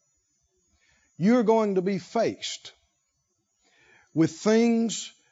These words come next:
that will endeavor to hinder you from doing it. The enemy comes immediately to steal the word. And the only way you will be like Abraham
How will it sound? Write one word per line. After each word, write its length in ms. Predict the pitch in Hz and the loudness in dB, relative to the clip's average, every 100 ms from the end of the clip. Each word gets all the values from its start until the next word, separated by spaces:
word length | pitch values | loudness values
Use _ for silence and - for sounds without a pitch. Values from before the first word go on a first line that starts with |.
| _ | _
that 200 | 135 180 | -4 -2
will 180 | 180 160 | 0 0
endeavor 440 | 165 156 196 165 160 | 2 0 0 0 -4
to 160 | 147 | -6
hinder 500 | 120 - 226 233 202 | -10 -2 0 2 0
you 560 | 185 165 185 190 185 175 _ | -2 -2 -2 -2 -4 -8 _
from 280 | - 180 170 | -8 -6 -2
doing 260 | 139 113 | -4 -6
it. 160 | - _ _ _ _ _ _ _ _ _ _ _ _ _ _ _ _ _ | -16 _ _ _ _ _ _ _ _ _ _ _ _ _ _ _ _ _
The 240 | 165 170 240 | -8 2 4
enemy 260 | 240 214 | 4 2
comes 560 | 202 - 233 226 226 - | 0 -2 0 0 -2 -4
immediately 880 | 202 190 202 240 185 143 - 104 92 _ _ _ _ _ _ _ _ | -4 0 2 2 2 -2 -6 -14 -16 _ _ _ _ _ _ _ _
to 120 | 170 | -6
steal 440 | - - 202 202 190 | -4 -2 0 2 2
the 100 | 180 | 2
word. 420 | 160 131 131 - _ _ _ _ 143 135 117 98 _ _ 131 _ _ _ 151 | 0 -2 -8 -20 _ _ _ _ -20 -20 -20 _ _ _ _ _ _ _ -4
And 200 | 185 190 | 0 4
the 120 | 196 | 4
only 360 | 233 294 302 | 6 4 4
way 560 | 285 269 277 277 285 277 _ - | 4 4 4 2 -2 -6 _ -8
you 220 | 185 226 | -4 0
will 240 | 190 175 | 2 0
be 280 | 147 139 262 | 0 0 2
like 280 | 262 262 262 | 2 0 0
Abraham 840 | 262 269 233 196 247 262 269 269 | -2 0 0 0 0 0 -2 -4